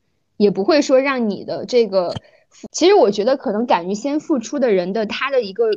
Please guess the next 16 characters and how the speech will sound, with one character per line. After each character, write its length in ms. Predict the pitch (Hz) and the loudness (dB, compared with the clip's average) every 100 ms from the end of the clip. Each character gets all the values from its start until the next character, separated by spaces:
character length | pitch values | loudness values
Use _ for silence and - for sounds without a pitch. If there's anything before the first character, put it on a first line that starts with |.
| - | -6
思 140 | - | -2
维 140 | 294 220 | 2 2
的 100 | 208 | 2
逻 220 | 185 180 | 2 0
辑 160 | 214 233 | -2 -2
就 140 | 208 | -2
是， 100 | 208 | -4
他 220 | - 277 | -4 -4
其 160 | 277 208 | -2 -6
实 100 | 220 | -2
在 160 | 262 | -2
付 180 | 240 269 | -2 -6
出 140 | 247 262 | -10 -4
的 140 | 226 | -4
时 120 | 214 | -4
候， 220 | 202 190 | -6 -8